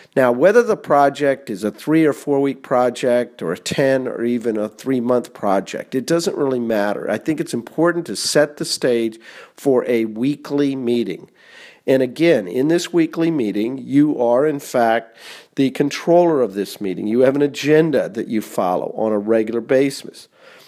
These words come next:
This needs to be thirty minutes to forty-five minute meeting with the client, with your lead carpenter or craftsman,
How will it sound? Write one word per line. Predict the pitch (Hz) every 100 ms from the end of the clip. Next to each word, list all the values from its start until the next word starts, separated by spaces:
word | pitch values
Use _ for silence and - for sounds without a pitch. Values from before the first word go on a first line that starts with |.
| -
This | 135 123
needs | 131 135 139
to | -
be | 123 131 127 123 _ _ _ _ _ _ _ - -
thirty | 143 143 143
minutes | 135 139 143 -
to | - 143 131 135
forty-five | 131 127 123 123 123 120 113
minute | 127 123
meeting | 127 143 151 117 110
with | 127 139
the | 175
client, | - 135 110 101 117 - -
with | 117 135 -
your | 151
lead | 143 135 139
carpenter | - 123 117 113 107 123
or | 131 98
craftsman, | - 110 107 - - 117 143